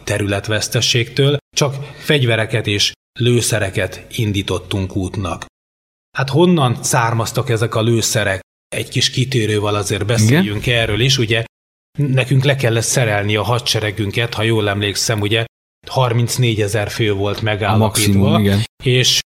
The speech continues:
Speaker 1: a legnehezebb fegyverek is, most azért kicsit túlzással mondom, ugye a karabély, a pisztoly, a kard, amik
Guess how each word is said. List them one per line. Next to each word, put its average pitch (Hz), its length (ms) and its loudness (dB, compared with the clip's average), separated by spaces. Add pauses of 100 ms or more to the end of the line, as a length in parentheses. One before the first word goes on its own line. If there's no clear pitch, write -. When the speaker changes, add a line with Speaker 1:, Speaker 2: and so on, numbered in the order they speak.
Speaker 1:
a 120 300 2 (200)
legnehezebb 117 600 2
fegyverek 113 600 -2
is, 131 220 2
most 127 320 -2
azért 113 280 -2
kicsit 131 320 -2
túlzással 110 640 0
mondom, 113 300 -2
ugye 117 180 0
a 101 80 -4
karabély, 110 500 0
a 92 100 -2
pisztoly, 117 480 -2
a 95 120 -2
kard, 104 340 -2
amik 101 200 -4